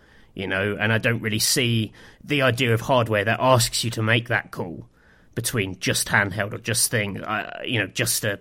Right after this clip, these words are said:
T V experience or big screen experience or whatever. I can't really see people kind of going for that again.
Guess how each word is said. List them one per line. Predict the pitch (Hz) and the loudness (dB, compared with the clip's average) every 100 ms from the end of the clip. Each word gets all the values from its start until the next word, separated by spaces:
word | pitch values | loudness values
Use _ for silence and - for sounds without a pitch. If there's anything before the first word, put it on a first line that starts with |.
| _ | _
T | - 127 | -4 -2
V | 104 98 | -2 -4
experience | 95 - 101 98 117 113 | -4 -4 -2 -2 -6 -8
or | |
big | 117 98 | -10 -8
screen | - 110 - | -10 -10 -14
experience | - - 101 95 - | -16 -14 -12 -12 -14
or | - | -14
whatever. | 98 - 85 - - - - - | -12 -14 -16 -18 -20 -20 -10 -6
I | |
can't | 117 139 131 - | -4 -2 -2 -4
really | 107 110 123 131 104 | -8 -4 -2 -2 -2
see | 92 - 113 | -2 -2 -2
people | - 117 110 | -4 -4 -4
kind | - 104 | -4 -4
of | - | 0
going | 117 110 117 | 2 4 4
for | 117 | 2
that | 123 113 | 0 0
again. | 120 160 | 2 0